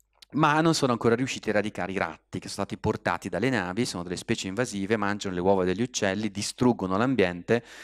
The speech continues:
e stanno portando all'estinzione decine di specie animali e vegetali su quelle isole. Quindi cosa sta succedendo? Che su queste isole ci, si stanno facendo delle, dei,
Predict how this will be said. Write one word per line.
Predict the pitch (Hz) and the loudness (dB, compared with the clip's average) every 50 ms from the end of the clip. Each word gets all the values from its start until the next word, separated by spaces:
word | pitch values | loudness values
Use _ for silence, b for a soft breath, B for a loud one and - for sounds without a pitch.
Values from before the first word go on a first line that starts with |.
| B B B B | B B B B
e | - 117 | -2 0
stanno | - 113 107 110 | 2 2 2 2
portando | - - - - 101 92 95 98 | 0 0 0 0 -2 2 2 2
all'estinzione | 104 117 - - - 127 127 - - 98 87 85 82 90 95 98 b b b b | 2 2 0 0 -2 -2 -2 -2 -2 -2 -2 -2 -2 -4 -4 -6 b b b b
decine | - 107 127 139 - - - - 123 117 107 104 104 107 113 117 113 - | -2 0 0 2 2 0 -2 0 0 0 0 0 0 -2 -2 -4 -8 -12
di | _ 95 95 101 101 104 104 - | _ -10 -4 -2 -2 -2 -2 -4
specie | - - - - 98 87 85 - - 101 92 | -8 -4 0 0 0 0 0 -2 -2 -2 -2
animali | - - 110 113 113 104 85 85 90 95 | -2 0 0 0 0 0 -2 -2 -4 0
e | |
vegetali | 92 101 92 101 - - 85 85 92 | 0 0 0 0 -2 -4 -6 -6 -6
su | 90 - - | -8 -10 -10
quelle | - - 90 85 87 | -8 -10 -8 -8 -8
isole. | 85 85 85 - 90 87 85 B B B B B B B B B B B B B B B B B | -8 -8 -8 -8 -8 -8 -8 B B B B B B B B B B B B B B B B B
Quindi | - 165 175 165 151 147 143 151 190 196 | 4 6 6 8 6 6 6 6 6 4
cosa | - 127 113 113 | 4 0 0 0
sta | - 127 | 0 0
succedendo? | 120 - 120 - - 127 135 120 101 95 | -2 0 -4 -2 0 0 2 2 0 0
Che | - 107 | -2 -4
su | - - | -6 0
queste | - 117 120 - - 175 | 0 2 0 2 4 4
isole | 170 143 131 131 143 160 180 185 | 4 4 4 6 6 4 4 4
ci, | - - | 0 -4
si | - - - - 127 | -4 -4 -4 -6 -4
stanno | - - 98 110 | -2 -2 -2 0
facendo | 117 156 143 - 104 104 117 131 | 0 0 0 0 0 0 2 2
delle, | 120 110 98 101 95 90 - | 2 2 2 2 0 0 -4
dei, | - 95 107 104 101 98 95 92 87 | -4 0 0 2 2 0 -2 -4 -6